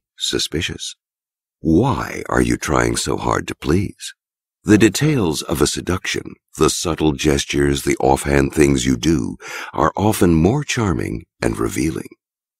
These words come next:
You must learn to distract your victims with a myriad of pleasant little rituals,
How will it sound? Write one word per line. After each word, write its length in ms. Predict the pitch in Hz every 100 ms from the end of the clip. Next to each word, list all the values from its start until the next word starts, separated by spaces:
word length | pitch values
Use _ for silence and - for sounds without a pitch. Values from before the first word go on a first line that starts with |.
| _
You 240 | 87 110
must 240 | 151 151 -
learn 300 | 92 87 85
to 140 | -
distract 720 | - 73 - - 113 117 _
your 120 | 65 57
victims 500 | 57 - 57 64 69
with 160 | 73
a 60 | 80
myriad 680 | 85 104 170 123 64 53
of 200 | 65 65 -
pleasant 440 | 95 90 107 -
little 260 | 85 107 110
rituals, 720 | 131 131 - 50 50 -